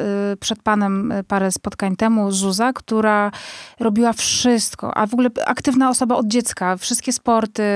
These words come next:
no, też zawsze czysta micha i też w domu zawsze. „No, y, uważaj, Zuza,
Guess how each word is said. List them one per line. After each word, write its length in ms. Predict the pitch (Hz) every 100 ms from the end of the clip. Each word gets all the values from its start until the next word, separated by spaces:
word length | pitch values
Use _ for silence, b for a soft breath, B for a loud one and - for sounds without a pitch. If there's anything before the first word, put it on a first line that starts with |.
| 202
no, 180 | 208 220 214 226 214
też 240 | 247 233
zawsze 360 | 208 220 214 214
czysta 340 | 208 208 214
micha 480 | 208 196 - 190 185 B B B -
i 100 | 262
też 180 | 226
w 40 | 208
domu 280 | 196 185 180
zawsze. 300 | 170 - 202
„No, 260 | 226 233
y, 400 | - 208 196 190 -
uważaj, 420 | 185 196 214 214
Zuza, 420 | 214 208 220